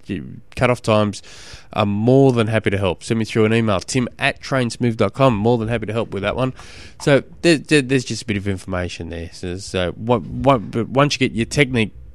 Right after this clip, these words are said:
good enough, then you start working on speed and strength. So I hope that helps, and, um, I hope you have a crack at it. Don't be afraid to have a crack at it. You're better off to have a crack and fail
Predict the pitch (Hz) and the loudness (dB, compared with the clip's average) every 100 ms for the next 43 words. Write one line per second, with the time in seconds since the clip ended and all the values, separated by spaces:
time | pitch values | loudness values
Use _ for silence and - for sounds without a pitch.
0 | - - 180 143 147 170 - 123 110 - | 0 10 10 10 6 2 2 2 2 2
1 | 95 98 101 101 95 - - 107 107 101 | 2 2 0 0 -2 -2 4 6 6 2
2 | - - - 87 82 - - 85 85 - | -4 -20 -12 -10 -8 -8 -8 -8 -10 -16
3 | - - - - - - - - - - | -18 -18 -20 -20 -20 -20 -14 -12 -12 -16
4 | - - - 120 180 - 170 135 147 117 | -18 -16 -2 6 6 8 6 8 6 4
5 | - - - - 123 - 117 113 107 104 | -2 -10 -8 -4 -4 -4 -4 -2 -2 0
6 | 101 98 87 107 135 127 123 107 123 117 | 0 0 -2 0 2 2 0 0 -2 0
7 | 120 98 131 117 113 - 117 107 107 101 | 0 0 -2 0 -2 2 4 4 2 0
8 | 98 92 - 98 92 98 90 101 113 113 | -2 -4 0 0 2 2 0 0 4 4
9 | 107 - - - - 107 139 147 - 120 | 4 0 -12 -16 -8 4 4 4 4 2
10 | - 107 101 - 123 107 101 | 2 -6 -4 2 4 6 4